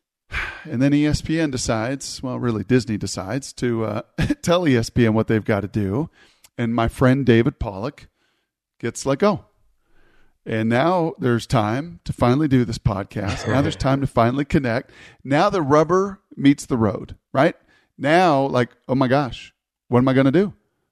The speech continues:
What am I gonna do? What, what's David Pollock gonna do?" And all I see you doing, David Pollock, is praising the Lord over and over and over. And every platform you get on, and in fact, I just was chatting with a friend of mine, like, "Man, I love Pollock.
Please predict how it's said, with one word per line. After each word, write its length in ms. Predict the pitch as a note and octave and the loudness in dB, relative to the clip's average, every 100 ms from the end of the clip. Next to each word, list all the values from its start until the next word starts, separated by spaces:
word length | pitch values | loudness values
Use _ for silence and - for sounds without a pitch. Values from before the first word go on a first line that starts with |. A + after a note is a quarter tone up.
| _ - | _ 0
What 100 | C#3 | 2
am 60 | |
I 40 | E3 | 4
gonna 160 | E3+ | 6
do? 220 | E3+ F3+ - | 6 4 2
What, 180 | C3 D3+ | 0 2
what's 140 | E3 | 0
David 220 | F3 D3+ | 2 2
Pollock 280 | D3 D3+ D3 | 2 0 2
gonna 160 | D3 D3 | 2 4
do?" 260 | F#3 C#3+ - _ - | 4 2 -4 _ 0
And 120 | E3 | 2
all 320 | F#3+ F#3 G#3 | 6 6 6
I 80 | G#3 | 4
see 320 | E3 - F#3+ | 2 0 0
you 180 | E3+ F3 | 2 2
doing, 380 | C#3+ F3+ A3+ D#3 | 6 6 6 4
David 300 | C3 C3+ B2 | 6 6 4
Pollock, 320 | C3+ B2 B2+ C#3+ | 2 2 0 -2
is 120 | C#3 | -6
praising 600 | - - F3 F#3+ C#3+ C3 | -6 -6 -4 -2 0 0
the 100 | A#2+ | -2
Lord 460 | A#2 C3 E3+ B2+ A2+ - | 0 2 4 4 2 2
over 580 | C#3+ D#3 D3+ F3 A#3 - _ _ - | 4 4 2 -2 -2 -10 _ _ -14
and 220 | C#3+ D#3+ - | -12 -4 4
over 640 | C#3+ C#3+ C3 E3 F3+ G#3+ _ _ _ | 6 6 2 -2 -4 -8 _ _ _
and 200 | D#3 F3 - | -10 -8 0
over. 640 | D3 D3 B2 C#3 D#3 G#3 - _ _ - | 2 2 2 2 0 -2 -12 _ _ -4
And 320 | C3 C3+ C3+ | -2 -2 -2
every 280 | - C3 F#3+ | -2 2 2
platform 560 | E3 E3+ D#3+ - E3 D#3 | 4 2 2 0 -2 4
you 120 | D3 | 4
get 220 | B2 F3 | 6 6
on, 320 | E3 B2+ C3 | 6 2 2
and 180 | - C3 | 2 0
in 40 | B2 | 0
fact, 300 | C#3+ C3+ C3 | 0 0 -2
I 60 | |
just 200 | A#2+ B2 | -8 -10
was 100 | - | -14
chatting 300 | - C3 B2+ | -4 -2 -2
with 140 | C#3+ B2 | -4 -6
a 40 | |
friend 220 | - D3 | -2 -2
of 60 | D3+ | 0
mine, 160 | B2 - | -4 -6
like, 140 | - | -10
"Man, 240 | D#3 D#3+ - | -6 -6 -6
I 120 | F3+ | -12
love 360 | - F3 F#3 | -10 -8 -6
Pollock. 400 | - B2 A2+ - | -2 -2 -4 -8